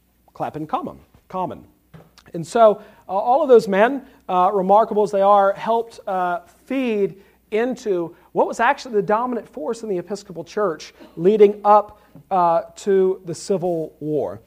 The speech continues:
Now, there's another word, uh, that defines us that is also a curse word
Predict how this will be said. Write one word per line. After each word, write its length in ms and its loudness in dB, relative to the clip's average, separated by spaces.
Now, 100 -2
there's 160 2
another 340 0
word, 480 -8
uh, 240 0
that 340 -4
defines 520 -4
us 320 -12
that 100 0
is 140 0
also 520 2
a 100 -10
curse 360 -4
word 400 -8